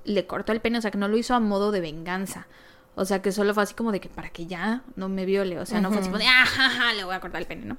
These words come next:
Speaker 2: Sí, fue como de, "Si ya no tiene pene, ya no me puede violar".
Speaker 1: Exacto, sí. Y aparte hasta eso le habló a la policía para decirle en dónde lo había tirado.
Speaker 2: Ujú.
Speaker 1: Entonces, fue declarada inocente,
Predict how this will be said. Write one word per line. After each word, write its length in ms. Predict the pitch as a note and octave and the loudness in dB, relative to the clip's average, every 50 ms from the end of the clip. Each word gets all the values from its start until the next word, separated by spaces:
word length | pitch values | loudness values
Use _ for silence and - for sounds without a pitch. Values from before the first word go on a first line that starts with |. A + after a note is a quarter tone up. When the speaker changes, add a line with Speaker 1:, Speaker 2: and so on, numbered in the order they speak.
| - - | -12 -4
Speaker 2:
Sí, 160 | - C4+ D4 C#4+ | 0 2 2 2
fue 100 | - A#3+ | 2 0
como 140 | A#3 B3+ C4 | 2 2 2
de, 140 | A#3+ G#3 F#3 | 2 2 2
"Si 200 | F3+ G3+ G3 F3+ | 0 -2 -6 -2
ya 180 | E3+ F#3 F3+ F3+ | -2 -2 0 0
no 140 | F#3+ G#3+ G3+ | -2 0 0
tiene 220 | A#3 A#3 C4 C4+ | 0 0 0 0
pene, 220 | C#4 D4 D4 D#4 D4+ | 0 0 0 0 -2
ya 80 | B3 | -2
no 60 | F3+ E3 | -2 -4
me 120 | D#3 D3 | -6 -6
puede 160 | - E3 E3+ E3+ | -6 -6 -4 -2
violar". 280 | F#3 A3 C#4 D#4+ F4 - | -4 -2 -2 -4 -4 -4
Speaker 1:
Exacto, 540 | - G3+ - - - G3+ - - - F3+ F3 - | -6 -6 -6 -4 -4 -4 -4 -4 -10 -12 -12 -12
sí. 320 | - - - G3+ G3 F#3+ F#3+ - - - - - - - - - - - - - - - - - - - - - - - - - - - | -16 -8 -6 -6 -6 -6 -8 -12 -18 -20 -20 -20 -16 -16 -14 -16 -16 -20 -20 -20 -20 -14 -14 -14 -16 -16 -20 -20 -20 -20 -20 -20 -16 -12
Y 80 | G#3+ G3 | -12 -12
aparte 300 | F3 - - G3 - D4 | -10 -10 -12 -10 -8 -8
hasta 220 | A3+ - - G#3 | -6 -4 -4 -4
eso 160 | F#3+ F#3+ - G#3+ | -4 -2 -2 -2
le 80 | G3+ | -2
habló 160 | F3 D#3+ D#3 | -2 -4 -4
a 20 | D3 | -6
la 120 | - F#3 | -6 -2
policía 320 | - G#3+ F#3 - - - - | 0 -2 -2 -2 -4 -10 -8
para 140 | - F#3 | -6 -6
decirle 280 | E3 - - C#3+ - F3+ | -6 -6 -8 -8 -6 -6
en 80 | F#3+ F#3 | -6 -8
dónde 180 | F3+ F#3 F#3 | -6 -8 -8
lo 80 | F#3 - | -8 -8
había 160 | - - - | -10 -12 -12
tirado. 360 | - - - - - - - - - | -12 -14 -14 -14 -14 -16 -16 -8 -4
Speaker 2:
Ujú. 300 | A3 G#3 F3+ F#3 G3 F#3 F3+ - - - - - - - - - - - - - - - - | -4 -2 -2 -2 -4 -4 -8 -12 -16 -16 -18 -18 -20 -20 -18 -18 -18 -18 -18 -20 -20 -16 -8
Speaker 1:
Entonces, 1120 | - - A#3 B3 B3 A#3+ - C4+ C4 C4 B3+ B3+ B3+ B3 A#3+ A#3+ A3+ - A3 G3 F#3 F#3 - | 0 2 4 4 4 4 6 8 8 8 8 6 6 4 2 0 0 0 4 4 4 4 4
fue 100 | - C4+ | 4 4
declarada 340 | D#4+ D#4+ D4+ C4 A#3+ A3+ A3+ | 4 6 4 2 4 4 2
inocente, 800 | A3+ A3 F#3 F3+ - - A#3 B3 B3+ C4 B3+ - A3+ A#3 C4 | 0 -2 -2 -4 0 2 4 6 6 4 4 4 4 4 4